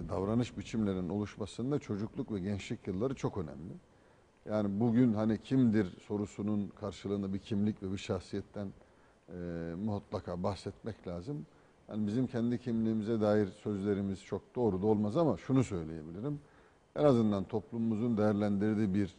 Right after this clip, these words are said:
e, karakter ve bir kimlik ve bir şahsiyet varsa bunun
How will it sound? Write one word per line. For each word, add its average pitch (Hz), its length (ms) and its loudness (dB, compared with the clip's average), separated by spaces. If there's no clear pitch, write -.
e, 87 360 -4
karakter 101 560 -2
ve 95 120 -2
bir 98 60 -4
kimlik 98 380 -6
ve 98 60 -6
bir 95 60 -6
şahsiyet - 520 -6
varsa 104 320 -2
bunun 113 260 0